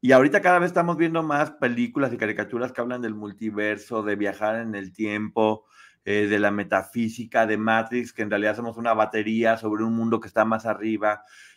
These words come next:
y que si, ya saben, se mezcla con que si el cielo, que si el infierno, que si el alma, que si la reencarnación, o sea, ha-, hay muchas teorías a-, al respecto que, que de alguna forma,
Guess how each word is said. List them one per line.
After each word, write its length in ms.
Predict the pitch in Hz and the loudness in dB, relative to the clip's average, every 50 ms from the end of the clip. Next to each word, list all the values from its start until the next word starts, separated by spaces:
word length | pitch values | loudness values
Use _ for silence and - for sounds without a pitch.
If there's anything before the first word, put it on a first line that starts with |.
| _ - | _ 0
y 120 | 139 143 143 | 0 2 4
que 160 | 175 170 160 | 4 4 4
si, 420 | 143 170 165 165 160 160 151 143 139 | 6 6 8 8 8 6 4 2 0
ya 140 | 147 165 175 | 2 2 4
saben, 240 | 180 170 180 180 | 4 2 2 2
se 60 | 160 151 | 0 -2
mezcla 280 | 147 151 151 165 160 147 | -2 -2 0 0 0 0
con 120 | 143 131 | -2 -4
que 120 | 113 127 120 | -6 -6 -4
si 100 | 131 127 | -2 -2
el 80 | 120 | -2
cielo, 380 | - - 143 139 131 131 139 - | -2 -2 0 0 0 0 0 -2
que 100 | 135 123 | -4 -4
si 100 | 123 127 | -4 -4
el 100 | 117 113 | -6 -6
infierno, 500 | 117 120 110 113 127 120 117 117 127 127 | -6 -10 -6 -2 0 0 0 0 -2 -2
que 100 | - 123 | -2 -4
si 140 | 117 - 120 | -2 0 0
el 160 | 117 113 113 | 0 2 4
alma, 340 | 113 117 120 120 123 127 123 | 4 4 4 4 2 2 2
que 140 | 107 117 113 | 2 0 -2
si 280 | 113 113 113 107 - - - - - _ | 0 0 -2 -2 -2 -4 -12 -20 -18 _
la 140 | - 110 110 | -2 0 0
reencarnación, 800 | 113 120 120 117 113 120 120 113 113 113 113 113 123 131 135 139 | 0 0 -4 -4 -2 -4 -2 -2 -4 -6 -6 -4 -4 -2 -2 0
o 40 | 135 | 0
sea, 260 | 139 - - - _ | 0 -2 -2 -4 _
ha-, 220 | - 170 170 - - | -4 -4 -4 0 2
hay 140 | 196 208 220 | 4 4 4
muchas 420 | 226 226 240 254 254 277 254 - | 4 2 0 0 0 0 0 2
teorías 540 | - 180 160 147 147 151 156 156 156 - _ - | 2 2 2 4 4 4 2 2 0 -4 _ -14
a-, 120 | - 113 113 | -12 -10 -8
al 300 | 127 - 117 117 110 110 | -4 -2 0 0 0 -2
respecto 500 | 120 113 - - 113 107 - - 131 131 | -6 -8 -6 -6 -6 -6 -4 -6 -8 -8
que, 240 | - 110 98 - _ | -6 -8 -8 -8 _
que 120 | - 127 | -4 -2
de 60 | 123 | -2
alguna 340 | 123 123 135 160 175 190 190 | 0 0 -2 -2 0 -2 -2
forma, 520 | 190 - 170 151 156 151 156 185 208 - | 0 0 0 0 0 0 -4 -4 -6 -8